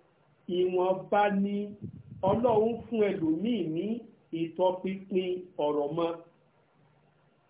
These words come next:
kó tó wá kọ sínú tírà. So,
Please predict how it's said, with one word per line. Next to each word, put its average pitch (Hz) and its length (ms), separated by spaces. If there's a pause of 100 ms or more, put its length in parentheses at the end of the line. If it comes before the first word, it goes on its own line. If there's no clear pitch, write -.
(2500)
kó 175 80
tó 180 140
wá 175 140
kọ 170 160
sínú 165 260
tírà. 170 260 (2750)
So, 226 140